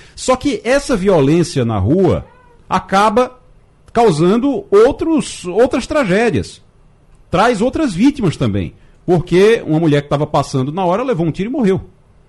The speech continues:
Ela levou um tiro ali no, no, no, no tiroteio, na hora que começaram a atirar no ex-policial, ela foi atingida e morreu. Você tem o caso lá do, do restaurante, o dono do restaurante que foi morto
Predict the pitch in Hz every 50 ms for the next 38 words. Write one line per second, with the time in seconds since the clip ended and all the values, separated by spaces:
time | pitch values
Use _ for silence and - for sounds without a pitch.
0 | _ _ _ - _ - _ _ _ _ _ - 123 127 147 175 160 143 185 214
1 | 208 - - 156 156 147 151 123 117 123 135 180 190 165 - - 131 127 127 120
2 | 113 107 104 101 107 104 104 104 110 120 120 120 131 127 123 107 - - 120 139
3 | 170 180 160 127 131 131 - - 131 117 - - 135 120 120 120 117 117 - 117
4 | 113 104 101 101 95 - - - - _ _ - - 110 120 123 123 120 120 120
5 | - 127 117 117 - - 127 113 123 156 190 - - _ _ _ - - _ _
6 | _ - - 127 127 131 139 147 160 175 196 214 208 - - 175 160 143 139 -
7 | 196 185 131 131 156 165 208 220 262 247 190 185 202 196 147 - - - _ _
8 | _ _ _ _ - - _ _ _ - 120 151 156 202 202 202 - 202 226 226
9 | 208 220 - 175 165 156 156 127 131 139 123 120 120 120 113 110 104 110 101 117
10 | 131 131 127 123 120 117 113 113 110 110 107 104 101 101 101 98 107 117 123 131
11 | 120 - 135 113 107 113 147 220 269 - - 117 80 - - _ _ _ _ _
12 | _ _ _ _ _ - 120 113 113 104 135 147 143 131 131 135 117 117 - -
13 | 120 110 107 117 120 117 - - - - 120 110 107 110 113 110 104 101 - 95
14 | 76